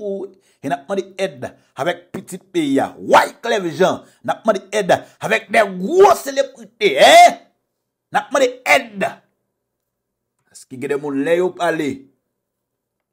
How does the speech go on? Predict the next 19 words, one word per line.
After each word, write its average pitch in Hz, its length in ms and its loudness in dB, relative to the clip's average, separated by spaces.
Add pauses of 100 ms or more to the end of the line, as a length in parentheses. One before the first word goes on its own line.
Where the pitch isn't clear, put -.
(280)
pawòl 135 360 -4
yo 143 120 -12
ale 143 280 -2
lwen. 135 320 0 (580)
hmm, - 140 -20 (460)
M 135 100 -20
klè 147 220 -6
sou 139 140 -20
sa. 139 200 -4
Wi. - 500 -18 (840)
Genlè 147 260 -10
moun, 165 280 -10
lè 185 120 2
yo 185 220 -4
pale, 175 240 0
yo 170 140 -2
fè - 180 -10
tranbli 175 460 -8
la. 139 180 -2